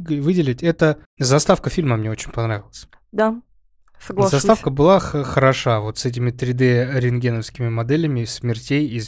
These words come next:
Speaker 1: первых трех частей всех, э, персонажей. Это было хотя бы оригинально.
Speaker 2: Это было оригинально, стильно, смотрелось хорошо. Мне тоже вот это прям
Speaker 1: Да.
Speaker 2: понравилось.
Speaker 1: Это один из плюсов этой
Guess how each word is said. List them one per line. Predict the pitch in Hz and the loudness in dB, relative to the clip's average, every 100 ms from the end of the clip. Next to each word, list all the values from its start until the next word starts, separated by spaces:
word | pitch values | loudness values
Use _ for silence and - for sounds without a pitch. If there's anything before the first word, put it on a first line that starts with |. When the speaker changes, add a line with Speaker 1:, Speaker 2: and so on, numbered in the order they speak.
| - | -10
Speaker 1:
первых | - 123 117 113 - - _ _ | -4 -2 -2 -6 -14 -20 _ _
трех | 120 120 117 | -6 -4 -6
частей | - 120 - 123 | -10 -10 -4 -4
всех, | 113 - 117 107 | -4 -6 -8 -8
э, | 113 113 107 | -10 -10 -12
персонажей. | - - 120 110 98 107 110 | -16 -10 -8 -8 -10 -12 -14
Это | - | -10
было | 135 123 120 113 _ | -6 -4 -4 -8 _
хотя | 120 165 | -6 -4
бы | 190 123 | 0 0
оригинально. | 104 110 104 95 - - | -2 -6 -8 -12 -18 -10
Speaker 2:
Это | 233 233 | -6 -4
было | 214 226 | 0 0
оригинально, | 214 208 208 269 262 | 0 0 2 4 2
стильно, | 208 - 226 254 214 | -2 -4 0 0 0
смотрелось | 208 185 202 208 | 0 0 0 -2
хорошо. | - 196 185 - | -2 -2 -2 -2
Мне | 180 185 | -2 0
тоже | 170 160 | 0 0
вот | 151 156 | -6 -8
это | 165 - | -14 -18
прям | - 151 147 - | -14 -14 -14 -10
Speaker 1:
Да. | 127 120 117 117 | -2 -2 0 -2
Speaker 2:
понравилось. | 156 156 143 147 147 | -2 -2 -2 -4 -4
Speaker 1:
Это | 139 156 135 135 - - _ | -2 -2 -6 -10 -20 -20 _
один | 127 127 139 | -4 -2 -2
из | 123 | -4
плюсов | - 135 123 - | -6 -6 -6 -12
этой | 123 123 113 110 110 107 110 110 120 | -14 -10 -8 -8 -10 -10 -12 -14 -16